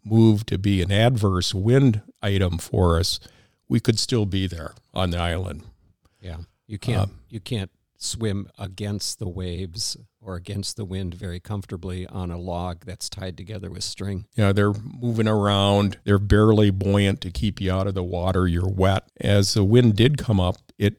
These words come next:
Speaker 1: must have carried the raft. And s-, based on the wind direction,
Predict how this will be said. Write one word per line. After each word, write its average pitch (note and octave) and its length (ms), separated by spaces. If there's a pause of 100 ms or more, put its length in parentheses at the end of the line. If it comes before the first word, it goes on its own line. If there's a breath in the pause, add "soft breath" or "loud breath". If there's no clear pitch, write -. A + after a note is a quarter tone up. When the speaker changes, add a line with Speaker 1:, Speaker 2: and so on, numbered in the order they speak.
Speaker 1:
must G#2+ 360
have B2 80
carried A2 360
the G2+ 120
raft. G#2 500
And G#2 120
s-, - 160
based A#2 600
on A#2 160
the G2 100
wind A#2 300
direction, F#2+ 840